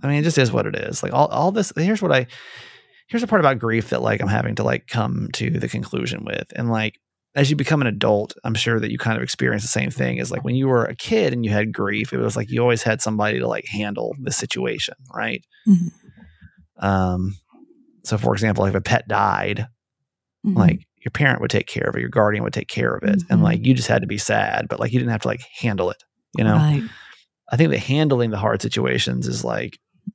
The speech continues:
Speaker 2: Mm-hmm.
Speaker 1: crazy sometimes, you know? Like, like, holding
Speaker 2: Yeah.
Speaker 1: your dead dog's body is, like, something I hope that
Speaker 2: Yeah.
Speaker 1: nobody ever has to do. Um, it's very, it's just crazy. But I, I was like,
Speaker 2: Mm-hmm.
Speaker 1: but, you know,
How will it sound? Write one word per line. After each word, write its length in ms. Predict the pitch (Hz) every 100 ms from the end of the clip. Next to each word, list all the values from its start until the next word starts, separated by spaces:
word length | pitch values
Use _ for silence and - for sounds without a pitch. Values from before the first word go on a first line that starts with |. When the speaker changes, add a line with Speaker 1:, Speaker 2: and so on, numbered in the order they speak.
| 170
Speaker 2:
Mm-hmm. 460 | 156 147 - 151 147 _ _ _ -
Speaker 1:
crazy 480 | - 117 135 113 -
sometimes, 680 | - - - - - 127 127
you 80 | 110
know? 140 | 107
Like, 140 | 110 -
like, 220 | - - 156 151
holding 360 | 156 185 202
Speaker 2:
Yeah. 40 | 202
Speaker 1:
your 160 | -
dead 380 | 120 120 117 127
dog's 360 | 123 110 107 107
body 580 | - 104 101 120 117 113
is, 160 | 113
like, 400 | 120 117 113 - - - _ _ _ _ _ _ _ _ _ -
something 340 | - 113 113
I 80 | 98
hope 160 | - -
that 100 | -
Speaker 2:
Yeah. 60 |
Speaker 1:
nobody 440 | 117 113 110 110 110
ever 220 | 104 110
has 240 | 101 98
to 80 | -
do. 480 | 160 101 98 - - 120 - -
Um, 600 | 101 101 98 110 101 101 - - - _ _ _ - - - -
it's 180 | 123 101
very, 460 | 113 120 117 104 110
it's 140 | -
just 180 | 98 -
crazy. 460 | - 160 117 110 110
But 100 | 107
I, 80 | 110
I 180 | 123 120
was 100 | 113
like, 160 | 113
Speaker 2:
Mm-hmm. 160 | - 185
Speaker 1:
but, 240 | - - - -
you 100 | -
know, 280 | 117 87 -